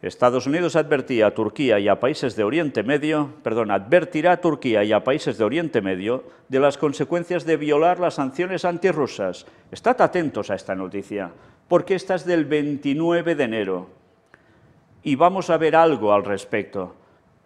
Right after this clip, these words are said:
Quedaos con esta noticia. No va a ser la última que vais a ver hoy sobre esta cuestión. Hoy y en, o en la próxima conferencia.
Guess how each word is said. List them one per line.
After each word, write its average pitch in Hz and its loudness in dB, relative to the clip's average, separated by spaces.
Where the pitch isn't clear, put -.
Quedaos 147 2
con 160 0
esta 175 0
noticia. 156 -2
No 107 -4
va 147 2
a 143 0
ser 151 -4
la 139 4
última 165 0
que 151 -2
vais 156 0
a 147 2
ver 165 -2
hoy 185 4
sobre 127 -4
esta 151 -4
cuestión. 104 -6
Hoy 170 -2
y 127 -6
en, 92 -6
o 82 -6
en 80 -10
la 73 -8
próxima 120 -6
conferencia. 135 -6